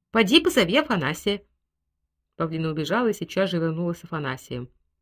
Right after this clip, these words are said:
«Придумал ты что-нибудь?» — с тоской спросила генеральша.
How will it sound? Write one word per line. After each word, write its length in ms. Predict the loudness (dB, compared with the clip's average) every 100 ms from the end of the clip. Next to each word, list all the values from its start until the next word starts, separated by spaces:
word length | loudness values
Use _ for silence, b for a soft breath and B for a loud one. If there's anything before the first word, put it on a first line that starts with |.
| _ _ _ _ _ _
«Придумал 380 | 2 4 4 6
ты 100 | 4
что-нибудь?» — 520 | 2 -2 -2 -8 -18 _ _ _ _ _
с 60 |
тоской 280 | -8 -6 -6
спросила 460 | -6 -6 -6 -4 -4
генеральша. 540 | -4 -6 -6 -10 -16